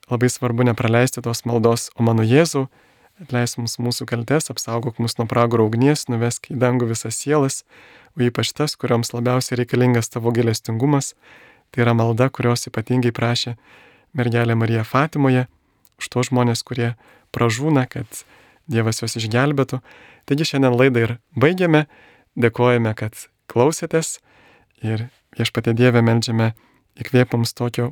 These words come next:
užsidegimo, kalbėti rožinį, tokios meilės Dievo motinai, kad pamiltume Jėzų ir sektume paskui jį šventumo keliu.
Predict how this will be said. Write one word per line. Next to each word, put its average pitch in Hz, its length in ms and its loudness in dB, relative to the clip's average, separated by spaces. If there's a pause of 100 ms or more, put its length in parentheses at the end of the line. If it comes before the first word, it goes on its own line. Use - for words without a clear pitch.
užsidegimo, 143 680 2 (680)
kalbėti 123 440 2
rožinį, 127 360 2
tokios 113 360 -4
meilės 147 440 0 (440)
Dievo 117 280 2
motinai, 139 520 2 (580)
kad - 380 -6 (260)
pamiltume 113 500 0
Jėzų 120 460 0
ir 117 100 -6 (400)
sektume 127 580 -4 (380)
paskui 120 320 -4
jį 123 140 -2
šventumo 120 480 0
keliu. 107 260 -2